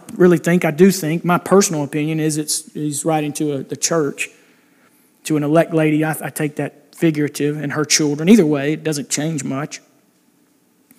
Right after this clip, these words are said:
John says, "Whom I love in truth." Right and left leg. "I love in truth." They're intertwined, aren't they?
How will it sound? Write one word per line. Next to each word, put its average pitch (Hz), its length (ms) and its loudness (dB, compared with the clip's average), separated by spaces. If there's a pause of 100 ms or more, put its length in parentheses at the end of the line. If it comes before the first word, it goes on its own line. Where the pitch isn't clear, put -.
(440)
John 214 220 8
says, 233 420 8 (160)
"Whom 262 160 10
I 277 100 10
love 262 960 8
in 196 180 8
truth." 214 520 6 (460)
Right 220 160 4
and 214 100 0
left 202 200 0
leg. 170 280 -2 (600)
"I 240 60 6
love 330 280 8
in 339 140 8
truth." 359 460 8
They're 240 140 10
intertwined, 240 600 6
aren't 165 160 -4
they? 196 180 -2